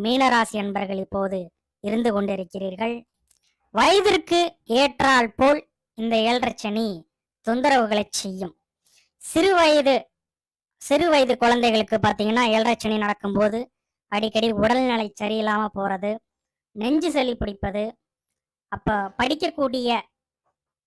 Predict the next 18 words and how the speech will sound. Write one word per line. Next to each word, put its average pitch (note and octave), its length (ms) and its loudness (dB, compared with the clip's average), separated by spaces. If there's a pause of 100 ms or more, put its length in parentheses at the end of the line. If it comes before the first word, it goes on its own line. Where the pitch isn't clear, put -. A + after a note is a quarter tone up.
(520)
டீனேஜ் C#4 440 -2
பருவத்தில் A3+ 460 -2
இருக்கக்கூடிய G#3 680 -6 (220)
மாணவ C4+ 420 2 (140)
மாணவியர்களுக்கு A3 800 -4 (520)
படிப்பின் B3+ 460 -2
மீது A3+ 260 -2 (340)
ஆர்வம் B3+ 400 0
குறையும், G3+ 440 -8 (500)
ஒரு A3 140 0 (120)
மந்தமான C4+ 600 0
சூழ்நிலை B3 420 -4 (100)
நிலவும், G3 360 -8 (420)
சோம்பேறித்தனம் C#4+ 840 0
அதிகமாக A3+ 440 -2 (120)
இருக்கும், G#3+ 380 -8 (760)
தேவையில்லாத C4 680 2 (480)
கெட்ட A#3+ 300 -2